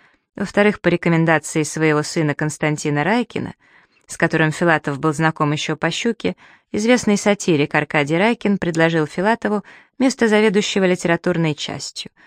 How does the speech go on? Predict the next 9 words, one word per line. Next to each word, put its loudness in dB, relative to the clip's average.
в -20
чью 2
обязанность 2
входило 2
писать -2
интермедии 0
в -10
своём -2
коллективе. -8